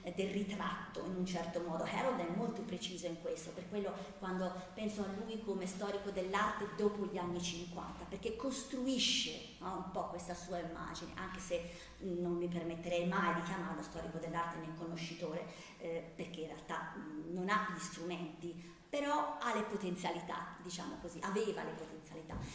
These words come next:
Ecco, qui vedete, eh, lo schema grafico, è iniziato nel duemiladiciannove, ringrazio fra l'altro Pamela Ferrari che è presente in sala, a, a nome della nenyu che, eh, ha collaborato,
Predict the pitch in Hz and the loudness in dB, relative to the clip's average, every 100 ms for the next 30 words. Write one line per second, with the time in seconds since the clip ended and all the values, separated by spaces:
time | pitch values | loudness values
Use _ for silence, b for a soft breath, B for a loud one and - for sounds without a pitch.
0 | B 214 196 202 311 214 214 214 214 190 | B 0 0 0 0 2 0 0 2 2
1 | 175 185 180 175 214 - 233 214 233 247 | 4 4 4 2 0 0 0 2 2 2
2 | 254 254 269 - 277 277 - 196 196 196 | 2 2 -2 2 4 6 4 2 0 0
3 | - 185 196 190 190 190 - 240 262 294 | 0 0 0 -2 0 -2 0 0 2 4
4 | 220 - B B 185 196 - - 180 175 | 4 2 B B -2 0 0 -2 -4 -2
5 | 180 180 180 175 175 175 175 185 220 220 | 0 0 -2 0 0 0 0 2 4 4
6 | 190 175 180 175 170 190 208 - 269 320 | 2 0 0 0 -2 0 0 2 2 2
7 | 233 180 - - - 170 170 165 165 165 | 2 2 -2 -8 -4 0 2 2 0 -2
8 | 151 175 185 180 180 175 170 170 170 190 | -2 -2 0 0 2 0 0 0 0 0
9 | 220 208 185 175 170 165 160 165 185 180 | 0 2 2 2 0 -2 -2 -4 -2 0
10 | 180 185 185 185 165 | 2 2 2 2 0